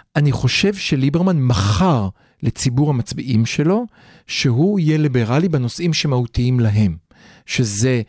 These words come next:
דת ומדינה, שעל זה כל הקמפיין שלו כבר שנתיים רץ, וזה דבר, ומשחק מול החרדים, לימודי ליבה. ההצהר-, אם, הרי לא דיברתי על ההצהרה שלו, ההצהרה שלו בשבוע הראשון הייתה לימודי ליבה.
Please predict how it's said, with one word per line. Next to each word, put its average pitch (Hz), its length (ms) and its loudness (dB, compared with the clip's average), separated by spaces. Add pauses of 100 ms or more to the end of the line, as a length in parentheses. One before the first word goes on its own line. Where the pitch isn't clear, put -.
(340)
דת 151 340 -2
ומדינה, 143 400 0
שעל 127 180 -2
זה 120 140 -2 (120)
כל 226 200 -2
הקמפיין 165 480 -2
שלו 170 340 0 (300)
כבר 139 180 -2
שנתיים 180 640 0
רץ, 226 400 -4 (380)
וזה 127 400 0
דבר, 143 500 0 (360)
ומשחק 123 1000 -2
מול 151 180 2
החרדים, 127 680 0 (320)
לימודי 117 440 0
ליבה. 110 420 0 (520)
ההצהר-, 151 340 -2
אם, 196 140 0
הרי 170 220 0
לא 185 80 2
דיברתי 196 320 0
על 196 60 2
ההצהרה 175 320 -2
שלו, 170 180 -2
ההצהרה 175 300 0
שלו 196 140 -2
בשבוע 156 320 0
הראשון 160 260 -2
הייתה 147 140 -4
לימודי 123 320 0
ליבה. 107 280 0